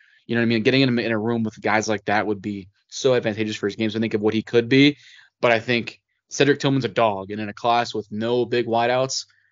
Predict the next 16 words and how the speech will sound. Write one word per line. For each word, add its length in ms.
I 40
think 120
you 160
alluded 260
to 140
it, 100
he 120
could 140
be 100
a 80
first 240
round 180
pick 160
this 200
year, 180
genuinely. 480